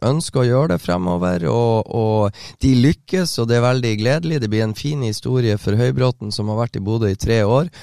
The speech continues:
to gull, eh, ett sølv, spilt mange kamper, og, eh, forsvinner ut, eh, til et, eh, spektakulært eventyr i Japan. Og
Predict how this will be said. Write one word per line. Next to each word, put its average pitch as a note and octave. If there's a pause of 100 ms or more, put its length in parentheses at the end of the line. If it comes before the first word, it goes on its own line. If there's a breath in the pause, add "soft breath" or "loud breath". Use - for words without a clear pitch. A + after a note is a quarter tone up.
(200 loud breath)
to A#2+
gull, C#3 (400 soft breath)
eh, F#2+
ett B2+
sølv, F#3+
spilt -
mange C3
kamper, F2+ (100)
og, G#2+
eh, G#2 (400 loud breath)
forsvinner C#3+
ut, -
eh, G#2+
til A2+
et, G#2
eh, G2
spektakulært A2+
eventyr A2+
i G2+
Japan. G2
Og G2